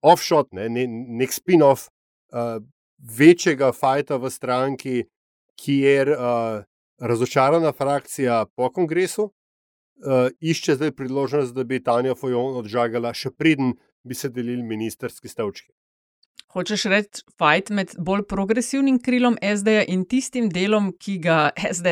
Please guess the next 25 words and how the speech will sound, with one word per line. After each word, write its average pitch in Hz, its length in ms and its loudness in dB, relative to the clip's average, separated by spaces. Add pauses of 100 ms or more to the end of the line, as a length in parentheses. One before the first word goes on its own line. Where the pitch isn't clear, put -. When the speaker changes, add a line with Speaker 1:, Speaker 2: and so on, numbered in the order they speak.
(100)
Speaker 2:
S 180 100 -4
brani 170 640 2
in 180 100 -4
ki 180 140 -6
navija 165 420 0
za 147 120 -2
veliko 156 400 -2
koalicijo 156 560 -2
že 156 180 -2
leta 185 560 -2
in 190 200 -8
leta? 175 320 -8
Speaker 1:
Mislim, 151 280 4
glej, 147 280 2
to, 208 320 6
da 175 180 0
je 156 240 4
Janez 151 400 4
Janša 156 420 0
Janja 139 580 0
Prednika 135 640 -2
odkrito 160 540 -2
hvalil 127 640 0
v 110 120 -4
soočenjih, 160 760 -2